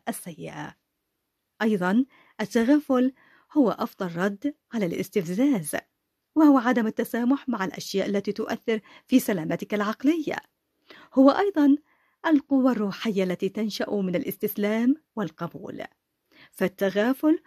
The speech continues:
هو إظهار اللباقة والأدب حتى في أصعب الظروف. والتغافل أيضًا هو أسلوب حياة يساعدنا على تجنب الصراعات،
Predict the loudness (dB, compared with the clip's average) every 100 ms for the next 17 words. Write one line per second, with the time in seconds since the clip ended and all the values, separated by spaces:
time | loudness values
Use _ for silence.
0 | -16 _ 4 6 6 2 -4 -6 -2 -2
1 | -2 -6 -8 -6 -6 -4 -4 -4 -2 -2
2 | -6 -16 -20 -6 -4 -4 _ 0 2 2
3 | -2 -8 -12 -14 -12 -10 -6 -6 -4 -4
4 | -6 -12 -14 -14 -16 _ _ _ _ _
5 | _ _ _ _ _ _ _ 2 4 2
6 | 2 0 0 0 -2 -4 -4 0 0 0
7 | -2 -10 -6 -6 -6 -4 -2 0 0 -2
8 | -4 -2 0 2 2 2 0 -2 -4 -6
9 | -4 -6 -6 -8 -8 -2 -4 -4